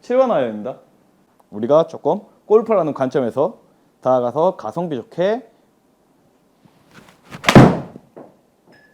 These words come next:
좀 스윙을 하자, 이 말입니다. 결론은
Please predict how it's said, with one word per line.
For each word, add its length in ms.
좀 160
스윙을 340
하자, 380
이 80
말입니다. 400
결론은 540